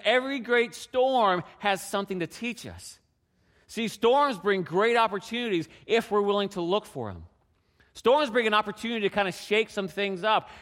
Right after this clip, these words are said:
And we had this during the great Seattle Snowmageddon of two thousand nineteen. How many of you've, uh,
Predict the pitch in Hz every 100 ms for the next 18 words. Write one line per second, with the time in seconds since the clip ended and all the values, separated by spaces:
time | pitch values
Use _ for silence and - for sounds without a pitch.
0 | - 175 220 262 214 175 190 - 185 180
1 | 170 156 196 202 - 185 196 190 - 190
2 | 185 165 208 180 170 - 190 196 190 180
3 | 185 185 180 202 185 175 185 185 180 170
4 | 151 156 139